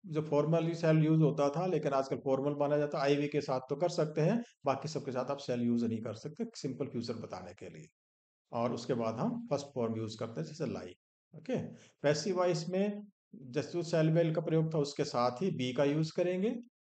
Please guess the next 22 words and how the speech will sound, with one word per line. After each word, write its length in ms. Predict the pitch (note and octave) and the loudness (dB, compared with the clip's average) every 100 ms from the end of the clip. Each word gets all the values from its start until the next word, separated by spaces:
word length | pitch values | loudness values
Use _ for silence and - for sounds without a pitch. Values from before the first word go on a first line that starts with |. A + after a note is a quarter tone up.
| _ _ _ _ _ _ _ _ | _ _ _ _ _ _ _ _
क्योंकि 180 | B2 A#2+ | -8 -4
पैसिव 300 | D3 C#3 E3 | -2 0 2
वॉइस 180 | D#3 D3 | 2 2
be 200 | D3 D3 | 0 0
से 140 | - | 0
बनता 320 | D#3+ D#3 D#3 | 2 2 2
है, 100 | D#3 | 0
be 420 | A#3 - A#2 B2 B2 | -2 -6 -4 -2 0
का 80 | |
form, 340 | C#3+ D3 D#3+ E3 | -2 0 0 0
यानी 160 | C3+ | 0
जो 200 | C#3 C#3+ | 2 2
यहाँ 120 | C3 A#2+ | 2 0
पर 260 | C3+ - | -4 -2
like 220 | C3+ C3+ - | 0 0 -2
first 140 | D3 - | -8 -2
form 160 | D3+ | -2
थी, 100 | E3 | -2
be 280 | D#3+ A#2 A#2+ | -2 0 0
की 60 | - | -2
first 180 | D#3 D#3+ | -4 -4
form, 280 | E3 F#3 | -2 -2